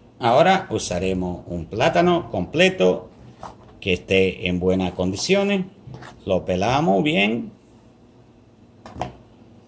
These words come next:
Co-, vamos a conservar esta cáscara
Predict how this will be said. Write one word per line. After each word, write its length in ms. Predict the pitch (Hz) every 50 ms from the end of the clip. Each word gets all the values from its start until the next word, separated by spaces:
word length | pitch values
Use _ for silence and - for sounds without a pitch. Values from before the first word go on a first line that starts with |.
| - - - _ - - - - - - - - - - - - - - - - - - - - - - - - - - - - - - - - - - - - -
Co-, 220 | - - 117 113 -
vamos 460 | 95 110 104 104 104 101 95 98 - -
a 140 | 92 92
conservar 680 | - 95 92 - - 101 90 90 113 156 185 196 - - -
esta 480 | - 98 87 - - - 85 - - -
cáscara 760 | - 139 170 165 - - - 185 175 165 165 76 - - -